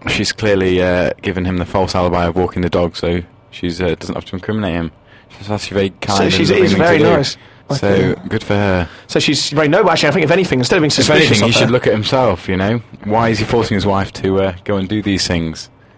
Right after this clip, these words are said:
Speaker 1: What's his
Speaker 2: Mm.
Speaker 1: employment like?
Speaker 2: Your wife is
Speaker 1: Stop
Speaker 2: out there
Speaker 1: forcing your wife to do these horrible
Speaker 2: giving
Speaker 1: things.
Speaker 2: birth control pills to the poor and fertile,
Speaker 1: Yeah.
Speaker 2: and, um, you're just, you're just whinging.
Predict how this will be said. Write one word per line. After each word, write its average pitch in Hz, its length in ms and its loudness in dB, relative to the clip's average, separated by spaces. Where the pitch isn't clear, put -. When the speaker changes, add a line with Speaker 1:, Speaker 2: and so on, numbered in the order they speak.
Speaker 1:
What's 101 280 -4
his 98 160 -6
Speaker 2:
Mm. 139 120 -2
Speaker 1:
employment 107 400 -2
like? 82 240 -2
Speaker 2:
Your 151 160 2
wife 185 360 2
is 160 60 4
Speaker 1:
Stop 175 160 4
Speaker 2:
out - 40 0
there 156 220 4
Speaker 1:
forcing 117 280 2
your 104 100 0
wife 110 240 0
to 92 100 -4
do 101 160 0
these 98 100 -2
horrible 101 320 0
Speaker 2:
giving 185 380 4
Speaker 1:
things. 170 140 0
Speaker 2:
birth 170 240 2
control 147 280 0
pills 135 300 0
to 156 200 0
the 139 200 2
poor 139 280 2
and 127 100 0
fertile, 123 560 0
Speaker 1:
Yeah. 143 200 2
Speaker 2:
and, 139 300 0
um, 143 300 4
you're 160 180 2
just, 156 160 -4
you're 160 140 0
just 160 160 -4
whinging. 180 380 0